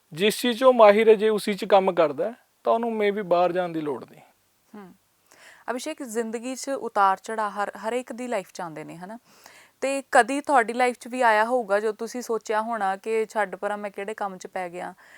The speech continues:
Speaker 2: ਹਨਾ, ਕੁਛ ਹੋਰ ਕਰ ਲੈਂਦਾ, ਕੁਛ ਹੋਰ ਬਣ ਜਾਂਦਾ, ਏਦਾਂ ਦਾ ਕਦੀ ਆਇਆ ਮੂਮੈਂਟ ਤੁਹਾਡੀ ਜ਼ਿੰਦਗੀ 'ਚ?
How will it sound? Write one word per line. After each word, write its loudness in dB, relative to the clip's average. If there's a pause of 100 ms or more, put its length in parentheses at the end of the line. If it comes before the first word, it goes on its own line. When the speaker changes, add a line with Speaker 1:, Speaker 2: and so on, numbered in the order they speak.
(280)
Speaker 2:
ਹਨਾ, -4
ਕੁਛ -8
ਹੋਰ -2
ਕਰ -2
ਲੈਂਦਾ, -8
ਕੁਛ -14
ਹੋਰ -6
ਬਣ -2
ਜਾਂਦਾ, -6
ਏਦਾਂ -2
ਦਾ -2
ਕਦੀ -6
ਆਇਆ 0
ਮੂਮੈਂਟ -8
ਤੁਹਾਡੀ -10
ਜ਼ਿੰਦਗੀ -14
'ਚ? -20